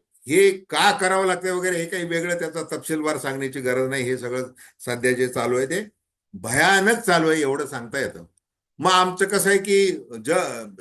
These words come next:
जल, जंग-, अ, जमीन, जंगल,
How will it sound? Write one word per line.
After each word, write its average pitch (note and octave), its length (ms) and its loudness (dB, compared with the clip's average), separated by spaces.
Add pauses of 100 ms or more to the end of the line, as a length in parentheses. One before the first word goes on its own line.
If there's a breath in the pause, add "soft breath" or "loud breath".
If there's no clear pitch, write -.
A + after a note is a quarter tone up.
(140)
जल, F3+ 480 4
जंग-, D#3 480 -4
अ, G2+ 640 -6
जमीन, E3+ 460 4
जंगल, F3+ 540 4